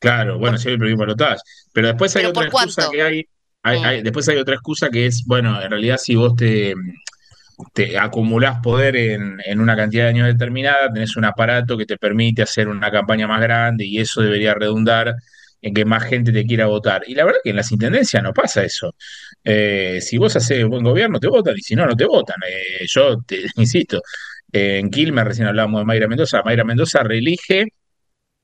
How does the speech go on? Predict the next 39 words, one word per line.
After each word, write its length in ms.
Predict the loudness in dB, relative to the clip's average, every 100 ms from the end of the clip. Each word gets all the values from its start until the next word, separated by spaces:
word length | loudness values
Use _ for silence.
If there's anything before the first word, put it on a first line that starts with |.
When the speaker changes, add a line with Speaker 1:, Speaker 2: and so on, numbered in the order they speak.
| 0
Speaker 1:
eh, 600 | 2 2 0 -4 -6 -10 -14 -18 -20 0
y 180 | 4
antes 280 | 4 4 0
de 100 | 0
ella 200 | 0 0
había 180 | 0 -2
estado 360 | -2 0 2 4
Martiniano 480 | 2 0 0 2 2
Molina, 440 | 2 0 0 0
que 160 | 0 0
no 140 | 2
religió, 580 | 2 0 -2 2 4 2 -2 -20 -20
y 160 | -4 0
antes 280 | 2 2 2
de 60 | 0
ella 180 | 0 0
había 160 | 2 -2
estado 840 | 0 0 2 2 2 0 -2 -4 0
gente 200 | 2 2
de 40 |
otro 180 | 2 2
partido, 600 | 0 0 2 2 2 0 0
antes 360 | -2 -2 -2
gente 220 | 0 0
de 40 | 2
otro 140 | 2
partido, 520 | -2 0 0 2 0
o 60 | -2
sea, 180 | -2 -2
la, 340 | -2 -4 -6 -2
la 160 | 0
alternancia 480 | 0 -2 -4 -4 -4
se 160 | 0 2
da 80 | 2
naturalmente. 760 | 0 0 2 2 0 -4 -10
O 340 | _ -20 -20 -10
sea, 160 | -2 -2
si 240 | 2
a, 80 | 2